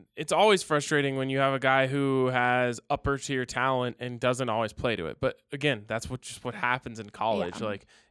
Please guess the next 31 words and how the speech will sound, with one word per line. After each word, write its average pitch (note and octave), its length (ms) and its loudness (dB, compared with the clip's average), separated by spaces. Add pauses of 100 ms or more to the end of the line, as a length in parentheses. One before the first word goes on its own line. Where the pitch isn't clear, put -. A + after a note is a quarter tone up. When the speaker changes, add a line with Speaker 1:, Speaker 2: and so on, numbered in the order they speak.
Speaker 1:
it - 160 -12
takes C#3 240 -2
a C#3 40 -2
while. B2 220 -4 (160)
The, D3 180 -4
you, D3+ 360 -12 (420)
you, D#3+ 160 -6 (140)
you E3+ 200 2
aren't G#3+ 180 6
gonna A3 120 4
get G#3 160 4
Baker E3+ 220 2
Mayfield C#3+ 420 0
at F#2 180 -6
C - 140 -10
U. G2+ 140 -6
You G#2+ 160 -4
aren't D3 120 2
gonna D3 140 0
get C3+ 140 0
Kyler B2+ 280 2
Murray. A2+ 220 -2
You A2+ 100 -2
aren't C#3 160 2
gonna D3+ 140 -2
get C3 220 -2
any C#3 200 -2
of C#3+ 60 -2
these C3 160 -6
guys C3 320 2
who C3+ 240 -6